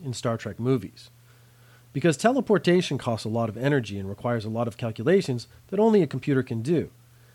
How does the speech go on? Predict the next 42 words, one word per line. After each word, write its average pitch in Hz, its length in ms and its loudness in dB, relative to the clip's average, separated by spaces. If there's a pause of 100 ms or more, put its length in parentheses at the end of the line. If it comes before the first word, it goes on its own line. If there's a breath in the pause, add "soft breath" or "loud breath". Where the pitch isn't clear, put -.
(160 soft breath)
and 90 120 -10
they 87 80 -10
can't 131 280 -2
teleport 92 480 -8
anywhere." 117 460 -4 (840 soft breath)
Oh, 202 300 6 (300)
so 147 160 -4
only 143 140 4
rich 120 260 -2
people 190 240 0
can 190 160 -6
teleport? 214 520 2 (600 soft breath)
In 110 80 -8
Star 156 240 4
Trek, 160 300 0 (240)
there 98 100 -6
is 127 160 2
no 127 160 2
more 131 180 4
money. 117 380 0 (520)
There 92 120 -10
are 98 140 -6
no 127 100 0
rich 175 260 0
people. 110 380 -6 (520 loud breath)
You 123 100 -2
have 127 120 0
a 127 40 0
limited 160 400 4
distance, 143 420 0
and 120 80 -10
I 98 40 -6
think 202 200 2
it 170 100 2
has 139 180 2
to 123 80 -8
be 117 160 -2
a 101 40 -4
straight 123 280 -4
line 110 180 -4
to 90 60 -10
teleport. 113 560 -6